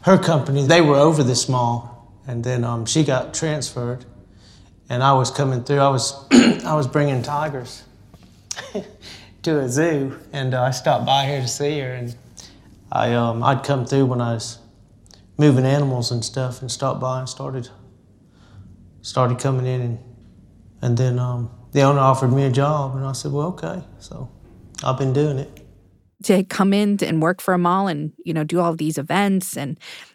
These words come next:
Speaker 2: plumbing and everything else like that, I mean, he just must be s-, this really wonderful, all-around great guy. Was he, is he somebody that you still keep in touch with?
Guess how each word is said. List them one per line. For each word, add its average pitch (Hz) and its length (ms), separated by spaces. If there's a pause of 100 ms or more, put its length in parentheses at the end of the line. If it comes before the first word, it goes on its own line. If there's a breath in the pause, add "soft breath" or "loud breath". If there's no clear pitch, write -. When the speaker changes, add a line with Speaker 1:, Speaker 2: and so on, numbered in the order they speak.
Speaker 2:
plumbing 240 360
and 170 80
everything 170 260
else 185 180
like 175 100
that, 151 160
I 156 60
mean, 156 220
he - 280
just 240 180
must 156 280
be 151 240
s-, - 260
this - 560
really 170 600 (400 loud breath)
wonderful, 180 580 (160)
all-around 175 540
great 180 200
guy. 147 460 (140)
Was 180 280
he, - 120
is 185 160
he 220 120
somebody 208 320
that 190 120
you 175 80
still 196 420
keep 254 220
in 254 100
touch 262 240
with? 277 320